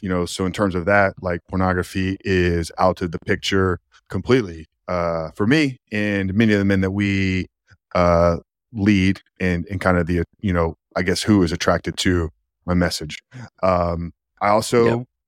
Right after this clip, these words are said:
Speaker 1: uh, just speaking, you know, kind of from a different side of understanding what goes on behind the scenes.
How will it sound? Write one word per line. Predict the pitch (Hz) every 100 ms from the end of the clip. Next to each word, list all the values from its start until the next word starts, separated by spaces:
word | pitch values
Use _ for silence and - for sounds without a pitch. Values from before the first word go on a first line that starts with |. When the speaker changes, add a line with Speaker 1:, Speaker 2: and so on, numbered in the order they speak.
| _ 92
Speaker 1:
uh, | 92 87 87 85 -
just | 101 -
speaking, | - 107 101 95 87 -
you | 92
know, | 90 85 87 - -
kind | 98
of | 90
from | 92 87
a |
different | 80 104 - 90
side | - - 85 95 113 120 _ -
of | 95 98 95 87 _ _ _ _ _ _ _ _ _ _ -
understanding | 113 107 - 113 101
what | 95
goes | 98
on | 98
behind | 87 - 104 101
the | 92
scenes. | - - 107 131 160